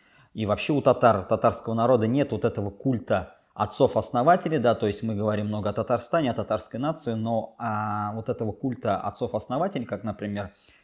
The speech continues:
есть в Соединенных Штатах Америки культ отцов-основателей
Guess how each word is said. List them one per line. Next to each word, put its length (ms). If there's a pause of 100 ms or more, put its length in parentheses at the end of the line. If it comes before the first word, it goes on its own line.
есть 180
в 40
Соединенных 360
Штатах 340
Америки 680
культ 260
отцов-основателей 1120